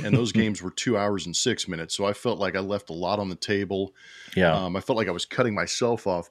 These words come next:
Speaker 1: But since the, the season has started, I felt a little bit better. Our formats have been better. And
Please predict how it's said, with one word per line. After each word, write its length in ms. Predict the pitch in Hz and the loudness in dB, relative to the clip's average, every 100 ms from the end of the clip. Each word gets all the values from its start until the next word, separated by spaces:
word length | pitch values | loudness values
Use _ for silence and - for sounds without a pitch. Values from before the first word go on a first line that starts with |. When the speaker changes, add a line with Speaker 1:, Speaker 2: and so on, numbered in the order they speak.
| - | -4
Speaker 1:
But 160 | 95 | -2
since 300 | - 147 147 | 0 -2 -2
the, 200 | - 95 87 | -4 -6 -8
the 120 | 110 104 | -4 -2
season 420 | - 123 120 104 | 0 2 0 0
has 120 | 90 | -4
started, 320 | - 104 98 | -2 0 0
I 60 | 90 | 0
felt 380 | - 113 104 - | 0 0 0 0
a 20 | |
little 260 | 101 98 92 | -2 0 0
bit 140 | 87 | 0
better. 280 | 101 98 95 | 0 2 2
Our 80 | 87 | 0
formats 600 | - 107 107 101 98 - | -2 0 0 0 -2 -4
have 120 | 90 | -4
been 160 | 92 82 | -4 -2
better. 420 | 92 90 92 - - - - - | -2 -2 -2 -6 -14 -20 -20 -6
And 280 | 104 101 95 | -2 0 -2